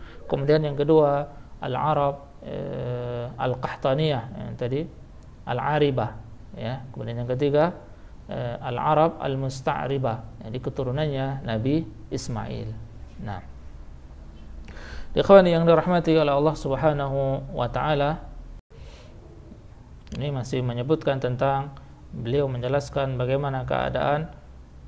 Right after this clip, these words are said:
eh, Arab, ya, ketika, ketika itu di zaman, di zaman tersebut. Nah, ini banyak nama-nama qabilah, hmm, yang sampai akhirnya, eh,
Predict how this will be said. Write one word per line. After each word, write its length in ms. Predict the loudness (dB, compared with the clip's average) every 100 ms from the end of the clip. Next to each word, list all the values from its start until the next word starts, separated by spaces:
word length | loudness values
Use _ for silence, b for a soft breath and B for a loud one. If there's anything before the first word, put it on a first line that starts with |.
| -12
eh, 640 | -6 -4 -4 -4 -4 -4 -4 -2
Arab, 400 | 0 2 0 -4 -10
ya, 240 | -8 -8 -8 -12 -10
ketika, 720 | -8 -4 -2 0 2 2 0 -10 -16 -18 -16 -14
ketika 320 | -8 -6 -2
itu 160 | -2 -2
di 160 | -4
zaman, 400 | -2 0 0 -2 -6 -10
di 80 | -8
zaman 320 | -4 -2 -2
tersebut. 420 | -2 -2 -4 -6 -12 -16 -16 -16 -14 -10
Nah, 340 | -8 -8 -10 -12 -16 -16 -18 -16 B B B B -14 -12
ini 160 | -8 -4
banyak 320 | -2 -2 -2
nama-nama 640 | 0 0 0 0 0 -2
qabilah, 420 | 0 2 4 4 0 -12 -16 -16 -12
hmm, 200 | -12 -10 -12 -12 -8
yang 100 | 0
sampai 380 | 4 6 8 8
akhirnya, 560 | 8 8 8 2 0 -4 B B B B -16 -6
eh, 640 | -4 0 0 0 0 0